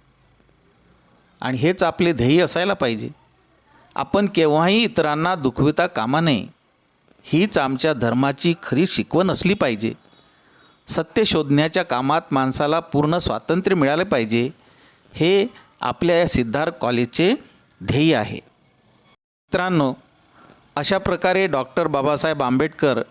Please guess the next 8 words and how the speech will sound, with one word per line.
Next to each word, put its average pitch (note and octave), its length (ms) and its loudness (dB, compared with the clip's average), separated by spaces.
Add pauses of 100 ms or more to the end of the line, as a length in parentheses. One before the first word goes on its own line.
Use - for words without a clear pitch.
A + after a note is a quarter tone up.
यांनी C#3 500 2 (600)
सिद्धार्थ F3 640 -2
कॉलेजला D3+ 600 0
सिद्धार्थ C#3+ 520 -2
हे D#3 80 4
नाव D#3 220 0
का D3+ 240 -2
दिले B2 380 0